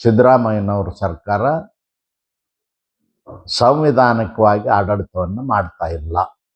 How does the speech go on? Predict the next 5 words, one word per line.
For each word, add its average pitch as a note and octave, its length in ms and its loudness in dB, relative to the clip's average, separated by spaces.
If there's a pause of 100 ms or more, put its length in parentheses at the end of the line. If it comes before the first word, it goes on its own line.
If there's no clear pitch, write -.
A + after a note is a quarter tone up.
(120)
ಅನ್ನೋದು A#2+ 240 0
ನನ್ನ G2 280 2
ಸ್ಪಷ್ಟವಾದಂಥ G2 840 0
ಆರೋಪ. G2+ 380 2 (720)
ನಮ್ದೇನು F3+ 500 2